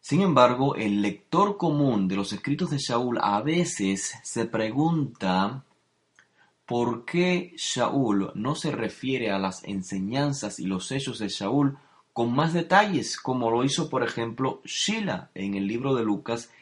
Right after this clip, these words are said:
y Hechos, si ambos son contemporáneos, ambos son compañeros de viaje? ¿Por qué Shila recopila información,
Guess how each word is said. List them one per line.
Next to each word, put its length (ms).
y 220
Hechos, 480
si 200
ambos 260
son 220
contemporáneos, 920
ambos 320
son 360
compañeros 800
de 140
viaje? 500
¿Por 220
qué 160
Shila 640
recopila 500
información, 1040